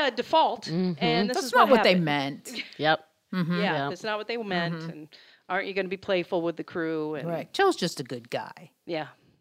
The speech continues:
Speaker 2: Yep.
Speaker 1: Yeah.
Speaker 3: Yeah.
Speaker 2: Yeah, I base a lot of our trainings, um, in part, I mean, I use lots of different things, but one of 'em is an old Susan Fiske article, The Feminist, from, like,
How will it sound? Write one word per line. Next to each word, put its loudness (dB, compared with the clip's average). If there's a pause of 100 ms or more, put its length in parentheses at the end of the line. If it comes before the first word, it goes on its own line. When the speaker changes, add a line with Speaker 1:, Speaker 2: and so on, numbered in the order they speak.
Speaker 2:
Yep. -8
Speaker 1:
Yeah. -14 (360)
Speaker 3:
Yeah. -14
Speaker 2:
Yeah, 8
I 4
base 2
a 0
lot 6
of 0
our -2
trainings, -2
um, -8 (260)
in -2
part, 4
I 2
mean, -4
I -6
use -6
lots -4
of -12
different -8
things, -4
but -4 (300)
one 4
of 2
'em 6
is -2
an 2
old 0
Susan -2
Fiske -2
article, 0
The 0
Feminist, 0
from, -4
like, 0